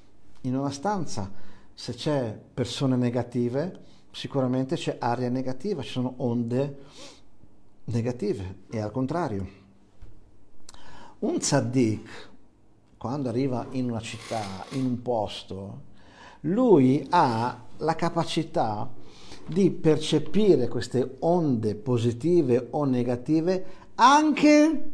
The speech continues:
di anni addietro, non soltanto se in questo momento, in questa stanza c'è qualcuno di positivo, ma se c'era anche quaranta anni fa in questa stanza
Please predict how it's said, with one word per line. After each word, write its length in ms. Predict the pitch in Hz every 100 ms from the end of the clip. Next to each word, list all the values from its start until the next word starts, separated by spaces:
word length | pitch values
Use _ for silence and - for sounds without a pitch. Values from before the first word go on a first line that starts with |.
| - - - - - - - - -
di 200 | 143 -
anni 460 | 190 202 208 214
addietro, 1000 | 190 131 123 139 180 143 - 90 - - - - - -
non 240 | 233 381
soltanto 460 | 359 220 - 180 170
se 120 | -
in 100 | 160
questo 340 | 156 151 -
momento, 560 | 156 147 147 180 185 147
in 80 | 147
questa 260 | 147 -
stanza 420 | 127 - 151 156 -
c'è 160 | 143
qualcuno 320 | 135 131 147
di 80 | 135
positivo, 560 | 127 120 110 110 101 107 - - - - -
ma 240 | 165 208
se 160 | 208 214
c'era 300 | 214 277 240
anche 220 | 240 240
quaranta 440 | 220 214 233 220
anni 160 | 208 180
fa 260 | - 196 165
in 80 |
questa 240 | 156 190 175
stanza 640 | - 190 180 - 120 113